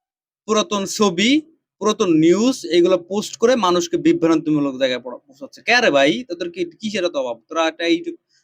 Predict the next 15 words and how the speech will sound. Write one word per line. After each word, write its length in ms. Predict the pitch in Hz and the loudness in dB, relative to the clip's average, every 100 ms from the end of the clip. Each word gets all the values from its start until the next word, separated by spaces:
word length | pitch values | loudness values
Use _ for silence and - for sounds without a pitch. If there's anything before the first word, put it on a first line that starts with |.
| _ - | _ -2
চ্যানেল 280 | 180 165 | 0 2
খুলছিস, 400 | 170 170 165 156 | 0 0 2 2
এত, 140 | 165 170 | 2 2
এত 240 | 165 165 | 0 0
সাবস্ক্রাইবার, 720 | 160 156 151 - 165 151 147 | -4 -4 -6 -4 -2 2 2
তোদের 240 | 147 151 151 | 0 -2 0
মানুষ 240 | 151 151 | 0 -4
ভিডিও 180 | 135 147 | -4 0
দেখে, 280 | 139 147 127 _ - | 2 2 -2 _ -10
তোদের 200 | 180 196 | -2 0
এত, 220 | 208 220 220 _ - | 0 0 -4 _ -6
এত 180 | 208 214 | -2 -2
ক্যাশ, 240 | 196 180 | -2 -4
এত 300 | 170 180 185 | -2 -4 -2
কই 140 | 175 | -2